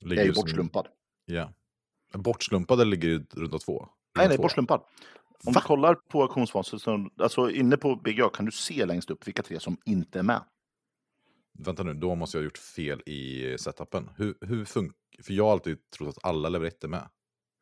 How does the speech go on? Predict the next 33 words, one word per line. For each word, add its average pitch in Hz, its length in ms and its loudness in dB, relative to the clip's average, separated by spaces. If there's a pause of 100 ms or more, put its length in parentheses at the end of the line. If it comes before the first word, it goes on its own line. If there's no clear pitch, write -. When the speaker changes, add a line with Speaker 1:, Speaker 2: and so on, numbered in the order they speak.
(160)
Speaker 2:
Inte 170 220 2
när - 20 2
du 208 60 2
kör 202 100 2
med 175 80 2
expansionen, 147 500 -2
för - 140 -8
då 160 80 0
kommer 165 260 2
ju 151 60 -2
in 170 180 0
den 151 120 2
här 131 160 6
med 117 100 6
att 131 80 0
bygga 120 180 0
Speaker 1:
Ah, 143 160 0
Speaker 2:
hus. - 160 -2
Speaker 1:
just - 380 -2
det. 92 200 4
Så 139 420 4
är 80 80 6
det, 73 60 -2
ja. 62 160 -4
Speaker 2:
De 113 80 -6
slumpar - 180 -4
Speaker 1:
Så - 100 2
Speaker 2:
bort 123 180 4
Speaker 1:
är 135 120 -4
det. 110 60 4
Speaker 2:
en 92 60 0
av 90 60 0
varje. 80 240 -2